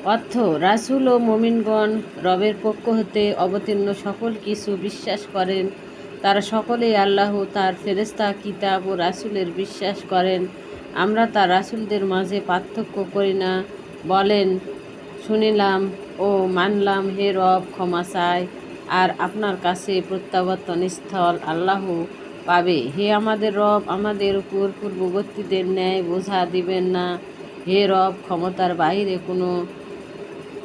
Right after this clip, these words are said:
গুরুভার আমাদের উপর দিবেন না। আমাদের পাপ মোচন করুন, ক্ষমা করুন, দয়া করুন। আপনি আমাদের একমাত্র অভিভাবক, কাফেরদের উপর আমাদেরকে বিজয়ী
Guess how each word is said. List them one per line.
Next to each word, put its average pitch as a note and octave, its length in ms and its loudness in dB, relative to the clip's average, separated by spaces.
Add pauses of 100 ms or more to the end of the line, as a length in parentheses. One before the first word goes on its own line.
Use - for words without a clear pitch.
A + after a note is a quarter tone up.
(120)
গুরুভার F#3+ 640 4 (120)
আমাদের F#3 460 0
উপর F3+ 240 -2 (120)
দিবেন F3 240 0
না। D#3+ 260 0 (600)
আমাদের G#3+ 460 2
পাপ G#3 340 2
মোচন G#3 460 -2
করুন, G3+ 360 2
ক্ষমা G3 360 -2
করুন, F#3+ 400 0
দয়া F#3 380 2
করুন। F#3 380 0 (400)
আপনি G3+ 540 2
আমাদের F#3 420 0
একমাত্র F#3 560 -2
অভিভাবক, F#3 840 -2
কাফেরদের F3+ 600 -2
উপর F3+ 380 -4 (460)
আমাদেরকে F#3 600 0
বিজয়ী F3 460 0